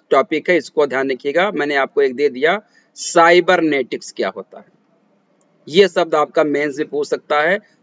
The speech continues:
what is cybernetics, इसको आपको ध्यान रखिएगा, Cybernetics क्या होता है। तो याद रखिएगा,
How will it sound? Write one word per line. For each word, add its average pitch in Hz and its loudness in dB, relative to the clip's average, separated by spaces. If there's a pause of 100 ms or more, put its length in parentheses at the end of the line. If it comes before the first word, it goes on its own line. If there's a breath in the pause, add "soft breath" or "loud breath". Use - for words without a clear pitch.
(100)
what 165 4
is - -4
cybernetics, 143 0 (400)
इसको 165 0
आपको 131 0
ध्यान 104 -8
रखिएगा, 98 -12 (1900)
Cybernetics 110 -2
क्या 110 -6
होता 98 -12
है। - -20 (2000)
तो 143 -8
याद 165 2
रखिएगा, 190 2